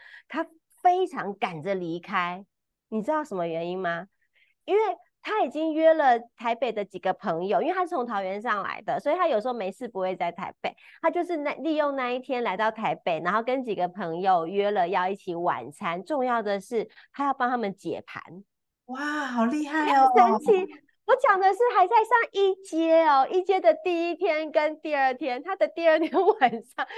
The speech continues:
Speaker 1: 就要去帮同学解盘。我心里想说，他是怎样？是天线打开来了吗？所以我对他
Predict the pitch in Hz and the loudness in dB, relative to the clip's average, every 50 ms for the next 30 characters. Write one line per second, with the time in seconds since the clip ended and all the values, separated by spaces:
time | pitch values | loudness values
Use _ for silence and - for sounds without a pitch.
0 | 440 - - - 453 427 - 403 392 392 370 - 359 392 370 381 359 - 320 370 | -14 -10 -6 -4 -4 -2 0 -2 -2 -2 -4 -6 -6 -6 -2 -2 -2 -2 -2 -4
1 | 440 392 269 254 262 302 349 - 294 226 202 269 294 - - 320 277 311 - 214 | -4 -4 -4 -4 -4 -6 -4 -2 0 2 2 0 0 -2 0 2 4 4 2 0
2 | - - 285 - - - - 539 415 - 339 381 392 - 466 453 427 403 415 453 | -2 -4 -4 -4 -4 -4 -4 -2 2 4 4 4 6 4 2 2 2 2 4 4
3 | 523 523 381 302 294 311 320 311 349 359 349 370 349 - - - - - - - | 6 6 6 6 4 2 0 2 2 2 2 2 0 -6 -20 -20 -20 -20 -6 0
4 | 415 508 466 508 466 381 285 226 269 320 339 285 320 - 427 392 403 - 381 392 | 2 2 4 4 2 2 2 2 2 0 0 0 0 -2 -2 0 0 2 2 2
5 | 440 381 330 311 - 202 147 - - - - 392 349 349 453 440 440 403 - 220 | 2 2 0 0 0 0 0 0 -2 0 0 2 2 2 0 0 -2 -4 -4 -4
6 | 202 220 247 247 247 254 254 247 247 247 247 233 233 247 - - - - 349 330 | -4 -4 -4 -4 -6 -6 -8 -10 -12 -10 -10 -8 -8 -10 -12 -16 -20 -20 -20 -20
7 | - - - 508 508 415 330 302 302 - 415 415 427 427 427 403 | -6 0 2 4 6 6 6 4 2 -2 -2 0 2 2 2 2